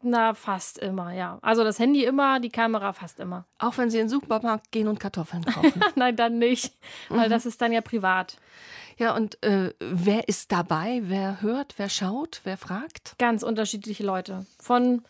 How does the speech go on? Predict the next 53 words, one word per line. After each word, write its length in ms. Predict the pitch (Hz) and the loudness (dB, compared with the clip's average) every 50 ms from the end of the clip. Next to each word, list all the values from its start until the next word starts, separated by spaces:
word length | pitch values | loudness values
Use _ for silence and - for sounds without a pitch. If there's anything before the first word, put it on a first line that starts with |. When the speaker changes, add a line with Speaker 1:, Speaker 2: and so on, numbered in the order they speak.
| _ _ - _ _ | _ _ -20 _ _
Speaker 1:
vierzehn 640 | _ - - 277 277 277 - 277 262 254 254 247 226 | _ 0 2 2 2 2 2 2 2 2 2 2 4
bis 400 | 233 247 247 233 - - - - _ _ - | 4 4 4 2 -2 -8 -10 -12 _ _ 2
achtzig 500 | 233 254 - - - - 247 254 240 233 | 2 2 2 -2 0 2 2 2 2 0
sind 220 | - 226 226 214 | -2 -2 0 2
da 280 | 220 214 208 208 202 - - _ _ _ - | 4 4 4 2 0 -2 -8 _ _ _ -6
etliche 380 | - 233 - 220 196 - 208 | -6 -4 -4 -6 -6 -6 -6
dabei. 400 | 190 185 180 185 185 185 180 190 196 - _ _ | -6 -6 -6 -6 -6 -8 -8 -10 -12 -16 _ _
Speaker 2:
Von 220 | - - 214 202 | -4 -2 0 0
vierzehn 460 | 190 - 262 294 - - 285 269 233 | 0 0 -2 -2 -2 -2 -2 -2 0
bis 220 | 220 - 233 - - - | -2 -4 -6 -6 -6 -8
achtzig? 720 | 202 220 - - - - - - - - 151 143 - - | -8 -6 -6 -8 -10 -10 -10 -8 -6 -6 -6 -6 -2 0
Speaker 1:
Ja. 300 | 254 254 240 240 254 247 226 - - - | 2 4 4 4 2 0 -4 -8 -16 -6
Speaker 2:
Achtzig 360 | - 190 185 - - - 233 - | -4 -4 -4 -4 -4 -4 -2 -2
interessiert 480 | 226 214 - 208 190 - 208 190 - | -4 -4 -4 -6 -4 -4 -4 -4 -2
mich. 240 | - 156 131 - - - - - - - - - _ _ - | -4 -4 -4 -6 -8 -14 -20 -20 -20 -20 -20 -20 _ _ 0
Speaker 1:
<laughs> 400 | 254 - - - - - - - | 0 0 0 -4 -8 -8 -12 -8
Zum 160 | - 302 277 | -4 0 2
Beispiel 260 | 302 311 - - 330 | 2 2 2 2 2
meine 200 | 320 311 311 302 | 4 4 4 2
Speaker 2:
Vierzehn 120 | 269 208 | 2 2
auch. 100 | 269 294 320 | 2 2 4
Speaker 1:
Oma, 180 | 320 294 302 381 453 - _ - - - - 240 - - - | 4 4 2 2 -2 -8 _ -8 -4 -4 -4 -4 -6 -10 -6
die 220 | - 254 254 254 | -2 -2 0 0
ist 400 | 254 - - 233 254 - - - | 0 0 -2 -2 -4 -4 -4 0
achtzig 480 | - 226 269 - - 302 294 302 294 - | 2 2 2 2 0 -2 -2 -2 -2 -4
und 160 | 233 220 - | -4 -4 -2
die 260 | 254 254 254 254 247 233 | -2 -2 0 0 2 0
hat 120 | 233 240 | 0 0
sich 160 | - 262 262 | -2 -2 2
auch 160 | - 262 277 - | 2 2 2 0
einen 80 | 294 | -2
Instagram-Account 720 | 247 247 240 233 226 226 220 214 214 214 - 226 214 220 | -2 -2 -2 -2 -2 -2 -2 -2 -4 -2 -2 -2 -2 -2
zugelegt 560 | - - 233 220 233 233 240 254 254 - - | -4 -6 -6 -2 0 0 0 0 -2 -6 -6
und 180 | - 226 214 214 | -6 -6 -6 -4
folgt 300 | - - 233 233 226 - | 0 0 0 0 0 -2
mir 120 | 226 202 | 0 2
auch. 140 | 202 202 202 | 2 0 0
Und 100 | 226 214 | -2 -4
ich 100 | 214 202 | -2 2
weiß 180 | 240 254 247 269 | 4 4 4 4
auch 80 | 277 | 0
von 160 | 254 - 269 247 | 0 0 0 2
einigen 300 | 233 240 247 240 240 - | 2 2 2 0 0 0
anderen, 280 | - 247 277 294 285 | 0 0 0 0 0
die 80 | 254 247 | 0 2
mir 140 | 247 247 240 | 0 0 2
dann 160 | 240 233 233 | 0 0 0
immer 160 | 233 240 247 | 0 -2 0
mal 160 | 240 233 233 | 0 0 -2
schreiben, 400 | - - - 202 208 226 247 254 | -4 -2 0 2 2 2 2 2
wenn 100 | 233 233 | 0 0
ich 120 | 233 226 - | 0 0 2
sage, 320 | - 233 226 220 233 226 | 4 4 4 4 2 -2